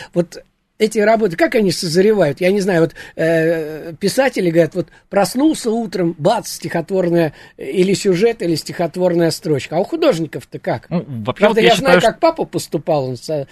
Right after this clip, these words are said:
Speaker 1: царство небесное, был художник, но другое, <laughs> другая, другая
Speaker 2: Ну,
Speaker 1: ипостась.
Speaker 2: в-, вообще вот, э, у художников же, да, то есть про художников всегда витает такой романтический образ, что вот художник есть там вдохновение, вот у него там должна быть,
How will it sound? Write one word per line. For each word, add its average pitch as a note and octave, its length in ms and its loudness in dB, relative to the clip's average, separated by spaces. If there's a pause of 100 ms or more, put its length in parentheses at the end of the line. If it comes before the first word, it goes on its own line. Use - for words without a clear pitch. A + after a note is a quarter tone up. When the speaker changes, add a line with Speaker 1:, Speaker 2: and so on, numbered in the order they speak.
(100)
Speaker 1:
царство D#3+ 320 -2
небесное, D#3+ 400 0
был C#3+ 160 -2
художник, F#3+ 580 -4
но F3+ 520 -2 (380)
другое, D3+ 560 0
<laughs> F3 120 -2
другая, F#3 320 2
другая D3+ 720 -2 (420)
Speaker 2:
Ну, C3+ 80 -20
Speaker 1:
ипостась. B2+ 560 -8
Speaker 2:
в-, G#2 280 -14
вообще - 220 -2
вот, G#3 180 0
э, B2+ 300 4
у A#2+ 160 0
художников E3 480 0
же, A2 60 -2
да, C3+ 100 2
то - 80 -8
есть - 100 -10
про A#2 120 -16
художников C3 440 -2
всегда B2+ 420 2
витает B2+ 380 0
такой - 180 -8
романтический B2 480 -4
образ, F3+ 180 0
что - 160 -10
вот G#2+ 120 -6
художник A#2+ 380 -4
есть A2 140 -8
там G#2+ 100 -4
вдохновение, A#2+ 840 -2
вот A2+ 240 -4
у - 40 -12
него A2 180 -2
там - 180 -10
должна G2+ 240 -6
быть, G#2 120 -6